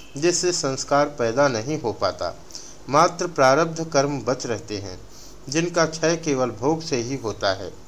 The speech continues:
एक सौ संतानवे, ज्ञान कब, कैसे और कहाँ से आता है। अड़तीसवें श्लोक में बताया कि ज्ञान के समान पवित्र करने वाला तत्व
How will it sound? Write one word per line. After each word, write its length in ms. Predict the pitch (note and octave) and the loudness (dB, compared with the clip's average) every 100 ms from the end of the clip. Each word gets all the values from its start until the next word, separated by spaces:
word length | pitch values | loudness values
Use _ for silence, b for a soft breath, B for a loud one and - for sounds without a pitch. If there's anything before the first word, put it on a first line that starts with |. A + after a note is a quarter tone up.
| - B B B B B B | -18 B B B B B B
एक 180 | D#3 E3 | 0 0
सौ 200 | - C3+ | 0 -2
संतानवे, 800 | - A2+ G#2 A#2+ B2 G2+ G2 - - B B B B - | -2 -4 -2 -2 -2 -2 -8 -10 -14 B B B B -12
ज्ञान 520 | A#2+ C#3+ D#3+ F#3 F3 - | 2 8 8 6 0 4
कब, 320 | D#3 E3+ E3+ | 4 4 -2
कैसे 400 | B2+ B2 - D#3+ | 0 0 0 0
और 300 | - B2+ A2+ - | 0 -2 -2 -2
कहाँ 200 | A#2+ E3+ | -2 0
से 180 | D#3 A2 | 0 0
आता 300 | G2 F#2+ F#2+ | 0 0 -6
है। 200 | F#2+ E2+ - - B B B B B | -6 -14 -16 -18 B B B B B
अड़तीसवें 560 | D3 D3 F#3 F3 G#3 | 2 2 0 2 4
श्लोक 400 | G3+ - D3+ E3+ | 4 4 2 2
में 160 | F#3 F3 | 0 0
बताया 440 | C3 C3 C3+ D#3+ | 0 4 6 6
कि 160 | E3+ E3+ | 2 -2
ज्ञान 460 | B2 A#2+ C3 E3 F3+ | -4 4 4 4 2
के 160 | F3+ | -2
समान 420 | E3+ D#3 D#3 D#3+ | -2 0 2 0
पवित्र 500 | E3 B2+ B2+ D#3+ E3 | 0 -2 -2 -2 -4
करने 340 | D3+ C3 B2+ D#3 | -4 -2 0 0
वाला 320 | D3+ C#3 B2+ | 2 2 0
तत्व 480 | A#2 C#3 D3 C#3+ | 0 -2 -2 -6